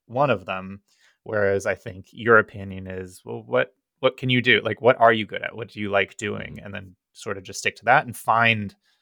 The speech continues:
Speaker 1: find a good fit. Don't, don't really try and contort yourself to,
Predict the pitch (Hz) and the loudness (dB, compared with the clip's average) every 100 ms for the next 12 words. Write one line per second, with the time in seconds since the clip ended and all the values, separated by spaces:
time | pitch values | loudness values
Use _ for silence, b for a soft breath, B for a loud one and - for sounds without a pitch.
0 | _ _ - 123 117 101 104 90 - 104 | _ _ 2 4 4 0 -2 -4 -2 0
1 | 95 - - 98 98 95 _ _ _ _ | 0 -2 -6 -6 -6 -14 _ _ _ _
2 | - 101 101 101 95 - 95 95 90 85 | -12 -12 -10 -10 -10 -10 -10 -10 -18 -20
3 | _ _ - 95 - 101 101 101 - 95 | _ _ -16 -12 -6 -6 -4 -6 -4 -4
4 | 98 - - 95 92 | -6 -14 -14 -8 -8